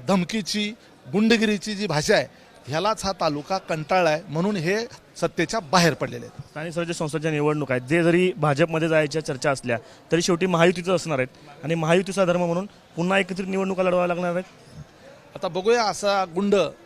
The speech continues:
Speaker 1: भारतीय जनता पार्टीचे नेते कसं सांभाळतायत ते आपण पाहूया. महायुतीचा जरी त्या ठिकाणी, अ,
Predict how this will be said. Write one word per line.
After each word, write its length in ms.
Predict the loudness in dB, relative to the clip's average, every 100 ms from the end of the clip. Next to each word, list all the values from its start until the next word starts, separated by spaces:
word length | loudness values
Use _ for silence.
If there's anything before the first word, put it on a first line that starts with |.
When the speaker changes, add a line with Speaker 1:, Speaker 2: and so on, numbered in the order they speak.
| -20 -8
Speaker 1:
भारतीय 320 | -8 -6 -4
जनता 220 | -4 -4 -6
पार्टीचे 400 | -6 -6 -6 -6
नेते 280 | -6 -8
कसं 260 | -8 -8 -8
सांभाळतायत 520 | -8 -2 0 0 -6 -8 -18 -20 -20 -14 -4
ते 100 | -2
आपण 260 | -2 -4
पाहूया. 480 | -4 0 2 0 -4 -8 -20 -20 -14
महायुतीचा 640 | -8 -2 0 0 -4 -6 -4
जरी 340 | -4 -4 -4
त्या 160 | -4 -6
ठिकाणी, 440 | -6 -6 -6 -8
अ, 500 | -12 -12 -10 -8 -8